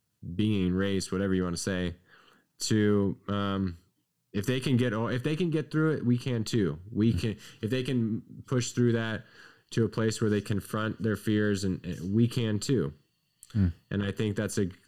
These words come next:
Speaker 1: a good lesson to take away. Um, what's interesting is a lot of the hobbits that are left in the Shire, when they come back after a year of journeying to Mordor and back, they're exactly the same as <laughs> when, when they left. I mean,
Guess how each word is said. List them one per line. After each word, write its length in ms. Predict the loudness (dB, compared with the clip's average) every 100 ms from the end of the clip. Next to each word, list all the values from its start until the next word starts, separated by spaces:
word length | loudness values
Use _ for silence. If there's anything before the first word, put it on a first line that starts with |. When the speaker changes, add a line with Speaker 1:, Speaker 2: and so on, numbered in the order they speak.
| -4
Speaker 1:
a 120 | -2
good 240 | 0 0
lesson 340 | 0 -2 -2 -2
to 60 |
take 280 | -2 -4 0
away. 360 | 0 2 0 -2
Um, 440 | -2 -2 0 -2 -4 _ _ -20 _ _ _ _
what's 180 | -2 0
interesting 400 | 0 0 2 2
is 160 | 2
a 60 | 0
lot 180 | 0 0
of 60 |
the 80 | -2
hobbits 520 | -2 -2 -2 -4 -10 -16 -8
that 320 | -6 -4 -6 -10 _ _ _ _
are 200 | 0 4
left 320 | 4 2 2
in 60 | 2
the 80 | 2
Shire, 540 | 0 -2 -2 -2 -4
when 200 | -4 0
they 120 | 0 -2
come 300 | -4 -4 -2
back 340 | -4 -6 -6
after 360 | -8 -4 0 2
a 40 |
year 340 | 2 2 2 0
of 100 | 0
journeying 500 | 0 0 2 2 2
to 60 |
Mordor 480 | 0 0 -2 -2 0
and 100 | 0
back, 380 | 0 -2 -6 -10 _ _ _ _ _ 0
they're 140 | 2
exactly 640 | 4 2 2 -2 -2 0 2
the 100 | 0
same 400 | -2 -2 -2 -2
as 180 | -2 -2
<laughs> 0 |
when, 420 | 2 4 2 -2 -4
when 220 | 0 0
they 120 | 0
left. 380 | 0 -2 -4 -2
I 60 |
mean, 220 | 0 0